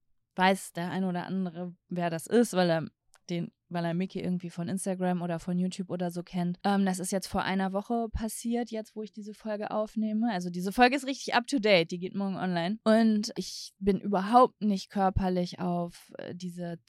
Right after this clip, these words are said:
ähm, Zeitumstellung und den Jetlag und so klargekommen und auf die Klimaveränderung, also wirklich so überhaupt gar nicht. Mein Körper ist mehr ausgerastet denn je. Also all die Krankheiten und so, die ich hab, die sind richtig hochgefahren. Ich hab ja so ein, ähm,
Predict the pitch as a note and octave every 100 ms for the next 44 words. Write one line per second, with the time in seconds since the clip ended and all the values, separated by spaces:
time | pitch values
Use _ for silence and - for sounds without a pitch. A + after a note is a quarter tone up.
0 | _ - F3 E3+ E3+ - F#3+ F#3+ G3+ -
1 | G#3 G3 G#3 G3+ F#3+ F#3 F3+ F3+ G3+ G3+
2 | - - _ - G3 F#3+ - G3+ G3 G3
3 | - G#3 G3 F3+ F3 E3+ - F3+ - G#3
4 | F#3+ F#3 F#3+ F#3 F#3+ F#3 F3+ F3+ F#3 F3+
5 | F3+ F#3 - G3+ G#3 F#3+ - F#3 F#3+ G#3
6 | - - - - - F#3 F#3 G3 F#3+ G3
7 | F3 F#3+ - _ _ - G#3 A3 - G3+
8 | - F#3+ F#3 F#3+ F#3+ F#3+ F3+ F3+ F#3 F#3+
9 | A#3+ - F#3 - - G3 G3+ G3+ G3+ F#3+
10 | - - G3+ G#3 G#3 F#3 F#3+ F#3 F#3+ F#3
11 | F#3+ F3+ - F#3+ F#3+ F#3+ A#3 - - -
12 | A#3 - G#3+ A3 F#3+ F#3+ F#3+ F#3 F#3+ F3+
13 | F3+ F3+ F3 - E3 E3 E3